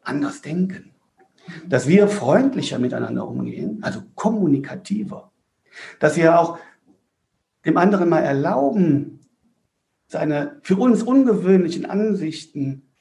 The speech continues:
logisch darzustellen und dass wir dann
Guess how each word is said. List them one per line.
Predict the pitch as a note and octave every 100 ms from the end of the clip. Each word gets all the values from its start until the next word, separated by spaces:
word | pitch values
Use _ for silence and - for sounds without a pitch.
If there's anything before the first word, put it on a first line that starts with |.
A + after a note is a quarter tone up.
| _
logisch | C3+ B3 B3+ G3+ E3+ - - -
darzustellen | - B2 - D#3+ - C#3+ E3 G3
und | F3
dass | E3+ D#3
wir | F3+
dann | E3+ F3 F3